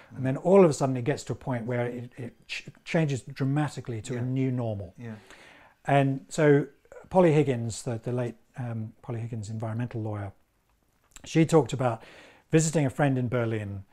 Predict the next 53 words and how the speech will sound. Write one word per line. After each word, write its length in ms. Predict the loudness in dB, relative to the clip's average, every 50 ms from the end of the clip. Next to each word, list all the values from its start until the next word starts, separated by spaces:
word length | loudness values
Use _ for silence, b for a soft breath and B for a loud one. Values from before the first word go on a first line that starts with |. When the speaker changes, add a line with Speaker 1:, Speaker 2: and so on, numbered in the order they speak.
| b b b b b b b b b b _ -10
Speaker 2:
like, 180 | -10 -10 -10 -10
six 320 | -8 -6 -6 -4 -4 -4
months 240 | -2 -2 -2 -4 -6
before 300 | -10 -10 -8 -4 -4 -2 -2
the 60 | -2
wall 240 | -2 -2 -2 -2 -4
came 220 | -4 -4 -4 -4
down, 440 | -4 -4 -6 -6 -6 -6 -8 -8 -12 _ _ _ _ -12 -6
and 380 | -4 -4 -2 -2 -4 -6 -8 -8
saying 380 | -6 -2 0 2 2 2 2 0
to 200 | -2 -4 -6 -6 -6 -8
her 100 | -8 -8
friend's 380 | -8 -6 -6 -6 -4 -6 -8 -8
dad, 360 | -8 -6 -6 -6 -6 -8 -10 -10
you 60 | -8
know, 60 | -6
"Do 80 | -6 -6
you 60 | -4
think 160 | -4 -6 -8
the, 100 | -8 -10 -10 _
the 60 | -8 -6
wall 220 | -4 -4 -4 -4
will 100 | -6 -6 -8
ever 120 | -8 -10
come 220 | -10 -10 -8 -8 -6
down?" 260 | -8 -8 -10 -12 -14 -14 -14
"No, 160 | -12 -12 -12 -12
no, 80 | -14 -18 -16
no, 140 | -14 -12 -10
no, 80 | -6 -4
that'll 220 | -2 0 0 2 2
ne-, 160 | 2 2 2 4
that'll 180 | 6 6 6 6
never 240 | 4 2 2 2
happen 300 | 0 -2 -4 -6 -10 -14
in, 160 | -14 -14 -16 -16
Speaker 1:
Yeah. 100 | -16 -16 -16 -16 -18 _ -12
Speaker 2:
in 80 | -10
our 140 | -8 -8 -6
lifetime." 460 | -6 -8 -8 -10 -12 -14 -14 -14 -14 -16 _ b b b b b b b b b b
She 160 | b -2 0 4
revisited, 600 | 8 10 10 10 8 6 2 2 0 -2 -2 -2 _ _ _ _ -8
like, 180 | -6 -6 -6
three 200 | -6 -4 -4 -2
months 280 | -2 -2 -4 -6 -8 -6 -2
after 300 | 0 2 0 0 -2 -6
the 80 | -8 -8
wall 160 | -6 -6 -8
had 100 | -8 -10
come 220 | -8 -8 -6 -6
down, 340 | -6 -6 -8 -10 -12 -14 -18 -20 b b b b b b b b b b -6
and 300 | -4 -2 -2 -2 -4 -8 -12 _ _ -12
th-, 100 | -10 -10